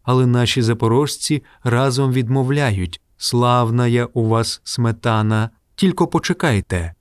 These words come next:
а перше нам, запорожцям, щільник меду дайте». Дали меду запорожцям. Вони як поїли, та ті вуса прездорові вгору й завертіли.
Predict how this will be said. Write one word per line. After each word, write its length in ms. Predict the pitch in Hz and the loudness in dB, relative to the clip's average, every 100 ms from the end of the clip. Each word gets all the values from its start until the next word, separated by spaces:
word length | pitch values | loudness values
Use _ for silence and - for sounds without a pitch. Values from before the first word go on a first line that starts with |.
| _ | _
а 120 | - | -4
перше 440 | 117 123 117 - 202 | 0 0 0 0 2
нам, 180 | 151 110 | 2 2
запорожцям, 800 | 113 113 131 147 - - 135 123 - | 2 2 2 0 -2 -2 0 -2 -6
щільник 560 | - 220 202 185 185 | -2 2 4 2 2
меду 400 | 120 123 107 110 | 0 2 2 0
дайте». 600 | 104 110 104 98 - 101 90 _ - | 0 0 0 0 -2 -2 -4 _ -6
Дали 480 | 117 117 120 160 165 _ - | -2 0 2 0 -2 _ -4
меду 440 | 113 120 104 101 | 0 2 2 0
запорожцям. 880 | 95 101 104 98 92 - - 98 92 85 - | 0 0 0 -2 -2 -6 -6 -6 -8 -10 -2
Вони 240 | 131 123 | 0 2
як 240 | 123 120 - | 0 -2 0
поїли, 560 | 120 139 196 113 90 - _ - | 0 2 2 0 -2 -8 _ -2
та 120 | 147 | 0
ті 200 | - 135 | 2 0
вуса 420 | 117 208 190 143 | 2 0 2 0
прездорові 760 | 131 127 117 123 147 156 147 131 _ - | 0 0 0 0 2 0 0 -2 _ -6
вгору 500 | 120 98 151 190 175 | -2 2 2 2 2
й 60 | 160 | 0
завертіли. 800 | 156 151 151 - - 113 98 | 0 0 -2 -4 -2 -2 -4